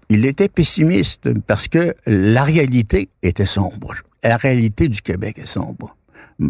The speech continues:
Quoi qu'on en dise actuellement, on, on dit que l'économie du Québec va bien. Ouais, certes, oui, oui, va bien, ouais. Mais, euh, le reste, la cul-, la culture,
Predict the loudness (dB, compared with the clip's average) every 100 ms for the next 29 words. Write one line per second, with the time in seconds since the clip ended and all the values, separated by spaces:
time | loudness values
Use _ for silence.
0 | -4 -10 -14 -6 -2 2 2 2 0 0
1 | 0 0 2 4 4 2 0 -2 -6 -14
2 | -20 -14 -2 0 0 0 0 2 2 4
3 | 2 0 0 0 0 0 0 -2 -2 -2
4 | -2 0 -2 -4 -12 -14 -10 -10 -8 -10
5 | -10 -18 -20 -20 -20 -20 -20 -12 -4 -2
6 | 0 -2 -2 -8 -14 _ _ 2 2 0
7 | -2 0 0 -2 2 2 2 0 -4 -4
8 | -2 0 2 0 0 0 0 2 2 2
9 | 2 4 2 0 -4